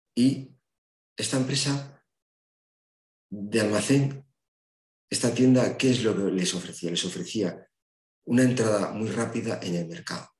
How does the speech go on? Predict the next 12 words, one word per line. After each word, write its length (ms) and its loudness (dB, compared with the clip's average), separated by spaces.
¿Por 180 2
qué? 400 0
Porque 400 2
llevaba 300 0
ya 440 0
tres 240 2
generaciones. 840 -2
Conocía 760 2
a 180 -4
todos 200 2
los 200 2
actores, 760 -4